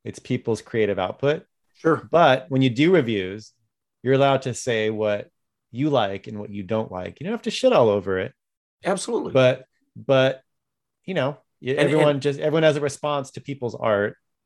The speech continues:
Speaker 1: whether it's good or bad, and that's okay.
Speaker 2: Here's the thing. Here's the thing. Now that I know what this is and what it's gonna sound like, one of these nights when I wanna get nice and relaxed right before I go to bed, I'll put it on and I'll fall asleep nice and fast, and it'll be perfect.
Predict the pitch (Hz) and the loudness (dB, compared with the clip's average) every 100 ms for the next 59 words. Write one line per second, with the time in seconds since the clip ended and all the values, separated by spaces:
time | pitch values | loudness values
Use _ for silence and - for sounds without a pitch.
0 | _ _ - 113 113 - 131 123 107 95 | _ _ -4 0 0 0 0 0 0 -2
1 | 87 92 104 98 - 104 110 90 101 - | -4 -8 -8 -10 -6 -6 -4 -6 -8 -16
2 | _ - 180 156 - 82 110 120 95 76 | _ 0 0 0 -6 -12 -12 -12 -12 -18
3 | _ _ _ _ _ - 123 143 185 190 | _ _ _ _ _ -6 0 2 4 2
4 | 185 170 139 127 127 151 151 156 _ 113 | 0 2 2 2 0 -6 -14 -20 _ -4
5 | 123 143 147 - 117 92 151 - _ _ | -4 0 -2 -2 -4 -6 -10 -20 _ _
6 | 110 110 110 127 - 139 - 120 104 98 | -8 -2 -2 -2 -6 -8 -6 -6 -4 -6
7 | 95 - _ _ _ _ - _ _ _ | -10 -14 _ _ _ _ -20 _ _ _
8 | _ 117 151 180 180 147 160 165 - 135 | _ -2 0 2 0 0 -2 -2 -6 -4
9 | 117 117 131 139 143 127 131 - 143 127 | -2 0 0 -2 -4 -6 -8 -6 -6 0
10 | 123 135 - 113 - 120 131 127 135 143 | 0 -2 -6 -8 -8 -8 -6 -2 -2 -2
11 | 120 107 139 175 _ _ _ _ _ 107 | -2 -4 -6 -14 _ _ _ _ _ -6
12 | 127 165 165 151 135 139 139 - 110 92 | -4 -2 -2 0 0 -2 -4 -8 -6 -6
13 | - 120 127 131 - 131 120 117 117 123 | -6 0 0 0 -4 -8 -6 -8 -8 -12
14 | 120 107 104 104 - 117 110 98 101 98 | -6 -4 -4 -6 -12 -10 -8 -8 -8 -10
15 | 90 85 - _ | -12 -14 -18 _